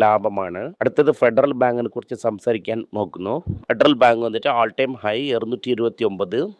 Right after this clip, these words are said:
ഇത് വന്നിട്ട് നമ്മളെ കെ വി എസ് മണി എഫക്റ്റ് ആണ്. എങ്ങനെ ഗോൾഡ് വന്നിട്ട് പി ആർ ശേഷാദ്രി എഫക്റ്റ് പോലെ ഇത് വന്നിട്ട് കെ വി എസ് മണീൻ്റെ എഫക്റ്റ് ആണ്.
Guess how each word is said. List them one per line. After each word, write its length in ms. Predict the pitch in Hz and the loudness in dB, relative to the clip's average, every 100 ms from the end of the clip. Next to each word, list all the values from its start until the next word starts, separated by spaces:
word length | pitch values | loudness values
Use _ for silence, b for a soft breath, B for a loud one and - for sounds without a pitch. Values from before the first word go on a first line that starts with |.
| _ _ _ _ _ _ _ _ _ _ _ - 117 | _ _ _ _ _ _ _ _ _ _ _ -12 4
ഇത് 60 | 123 | 6
വന്നിട്ട് 260 | 131 131 135 | 6 4 2
നമ്മളെ 200 | 127 123 - | 2 2 2
കെ 100 | 131 135 | 2 4
വി 80 | 139 | 2
എസ് 120 | - 117 | 2 0
മണി 160 | 117 113 | 2 0
എഫക്റ്റ് 320 | - - 113 101 | -2 -4 0 0
ആണ്. 180 | 98 139 202 _ _ - 117 | -2 -10 -14 _ _ 0 4
എങ്ങനെ 220 | 131 147 131 | 6 4 6
ഗോൾഡ് 320 | 135 143 143 131 | 8 8 6 2
വന്നിട്ട് 300 | 123 117 151 131 113 _ _ _ _ _ _ _ _ _ _ - | 0 -2 -2 -2 -8 _ _ _ _ _ _ _ _ _ _ -4
പി 80 | 131 139 | 4 4
ആർ 40 | - | 2
ശേഷാദ്രി 440 | 107 120 120 120 107 | -2 0 0 0 -4
എഫക്റ്റ് 260 | 101 - 98 | -4 -8 -4
പോലെ 260 | 101 90 101 175 _ - _ _ _ _ - | -2 0 -2 -2 _ -20 _ _ _ _ 0
ഇത് 80 | 139 | 2
വന്നിട്ട് 260 | 139 123 131 139 | 2 0 0 2
കെ 80 | 127 | 2
വി 80 | 131 | 2
എസ് 120 | 127 120 | 0 -2
മണീൻ്റെ 280 | 113 117 117 101 | -2 -2 -2 -4
എഫക്റ്റ് 300 | - - 107 | -6 -2 -2
ആണ്. 160 | 95 | -2